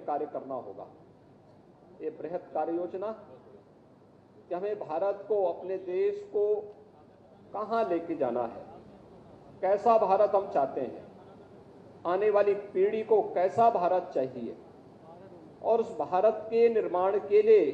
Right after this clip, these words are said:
पूरे भारतवासियों को, एक सौ पैंतीस करोड़ की आबादी को एकजुट होकर के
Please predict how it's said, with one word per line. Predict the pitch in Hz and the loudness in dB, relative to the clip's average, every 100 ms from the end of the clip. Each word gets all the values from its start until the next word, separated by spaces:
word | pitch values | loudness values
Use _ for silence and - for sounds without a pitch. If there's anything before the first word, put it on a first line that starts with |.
| - - - - - - - - - - - | -4 -14 -20 -20 -20 -20 -20 -20 -20 -18 0
पूरे | 214 240 | 4 4
भारतवासियों | 233 165 170 220 226 220 185 202 - 240 | 4 0 4 6 6 4 4 4 2 -2
को, | 226 | 2
एक | 190 190 | 0 0
सौ | - 196 | -2 -2
पैंतीस | - 196 208 240 247 247 - - | 0 0 -2 -8 -8 -8 -8 -2
करोड़ | 190 208 | 2 4
की | 214 208 190 | 2 0 2
आबादी | 160 165 180 208 | 4 4 4 2
को | 214 202 | -2 2
एकजुट | 190 185 226 208 | 2 2 -2 -2
होकर | 196 196 214 | 0 0 0
के | - | 2